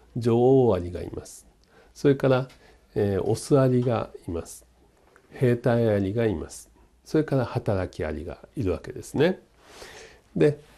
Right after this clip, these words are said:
あの、この写真はハキリアリというアリなんですけれども、で、この右側の二つ大きいアリがいますけれども、えー、これはどちらも女王アリです。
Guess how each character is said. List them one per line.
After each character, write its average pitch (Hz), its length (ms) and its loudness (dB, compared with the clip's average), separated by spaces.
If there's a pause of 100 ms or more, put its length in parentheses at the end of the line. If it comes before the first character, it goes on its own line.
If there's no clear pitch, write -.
(100)
あ 147 80 4
の、 131 160 6
こ 160 100 2
の 160 100 6
写 156 180 2
真 139 260 6
は 123 100 6
ハ 131 180 0
キ - 160 0
リ 165 160 6
ア 127 120 4
リ 87 200 -8 (560)
と 127 120 2
い 101 160 4
う 80 80 0
ア 90 100 -2
リ 85 140 -2
な 78 80 -4
ん 76 80 -8
で - 100 -10
す - 140 -14
け - 100 -2
れ 101 60 -2
ど 147 100 2
も、 147 300 4 (920)
で、 131 80 -2
こ - 100 2
の 143 160 8
右 147 320 6
側 160 220 4
の 151 100 6
二 139 260 0
つ 110 320 2
大 139 220 4
き 104 300 -2
い - 100 -10
ア 107 140 -6
リ 95 120 -2
が 78 140 -8
い 95 80 -6
ま 87 140 -8
す - 100 -18
け - 120 -8
れ - 40 -8
ど 151 140 -10
も、 127 260 0 (720)
え 107 200 -2
ー、 - 40 -6
こ 151 100 2
れ 151 80 8
は 123 240 4
ど 135 160 4
ち 139 140 -2
ら 139 60 6
も 117 160 2
女 127 420 6
王 113 80 2
ア 80 60 0
リ 78 100 -8
で - 140 -14
す。 - 180 -16